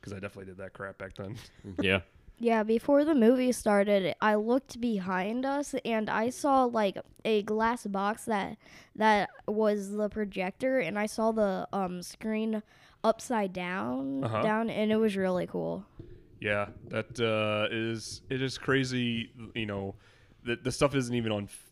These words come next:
Speaker 1: film anymore, I don't think, like, the way they do movies.
Speaker 2: No,
Speaker 1: They don't
Speaker 2: I don't
Speaker 1: send
Speaker 2: think
Speaker 1: it
Speaker 2: it's
Speaker 1: to a
Speaker 2: on re-
Speaker 1: can or anything like that, and,
Speaker 2: No,
Speaker 1: like,
Speaker 2: I don't
Speaker 1: how
Speaker 2: think
Speaker 1: the
Speaker 2: it's on reels
Speaker 1: projectors and all that.
Speaker 2: anymore since it's all digital and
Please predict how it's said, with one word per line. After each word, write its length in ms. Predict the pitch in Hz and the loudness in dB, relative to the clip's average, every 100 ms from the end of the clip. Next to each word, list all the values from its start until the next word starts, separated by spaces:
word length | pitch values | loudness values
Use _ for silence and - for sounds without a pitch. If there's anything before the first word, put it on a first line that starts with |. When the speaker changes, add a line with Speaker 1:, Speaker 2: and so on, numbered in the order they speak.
| _ | _
Speaker 1:
film 440 | - - 98 123 160 | -16 -8 -6 -4 -6
anymore, 440 | 185 196 196 208 | -6 -6 -2 0
I 60 | 202 | 0
don't 160 | 202 - | 0 0
think, 240 | 202 190 | -2 0
like, 140 | 160 | -2
the 60 | 151 | 2
way 120 | 147 | 2
they 100 | 147 147 | 2 2
do 160 | 147 | 2
movies. 280 | 151 147 147 | 2 2 2
Speaker 2:
No, 60 | 143 | 4
Speaker 1:
They 60 | |
don't 120 | 139 123 | 4 6
Speaker 2:
I 40 | |
don't 120 | 104 | 6
Speaker 1:
send 140 | 101 117 | 6 4
Speaker 2:
think 20 | |
Speaker 1:
it 40 | |
Speaker 2:
it's 100 | 113 | 4
Speaker 1:
to 60 | 117 | 2
a 40 | 110 | 2
Speaker 2:
on 60 | |
re- 60 | 95 | 0
Speaker 1:
can 360 | 113 101 104 113 | -4 -2 -2 -2
or 140 | 113 | -2
anything 240 | 110 113 113 | -2 -2 -4
like 160 | 110 | -2
that, 280 | 113 113 113 | -2 -2 -4
and, 160 | 101 92 | -8 -8
Speaker 2:
No, 100 | 82 | -6
Speaker 1:
like, 100 | 82 | -4
Speaker 2:
I 20 | |
don't 100 | 98 | -2
Speaker 1:
how 40 | |
Speaker 2:
think 180 | 98 104 | 0 0
Speaker 1:
the 80 | 101 | 0
Speaker 2:
it's 100 | 90 | -2
on 60 | 95 | -2
reels 300 | 90 95 92 | 0 0 -2
Speaker 1:
projectors 20 | |
and 80 | 92 | -4
all 40 | 95 | -4
that. 40 | |
Speaker 2:
anymore 320 | 104 90 90 90 | -6 -6 -10 -12
since 260 | - 80 | -16 -16
it's 140 | 85 82 | -14 -12
all 120 | 78 73 | -12 -10
digital 600 | 82 78 82 85 85 80 | -10 -8 -6 -6 -6 -8
and 160 | 76 | -12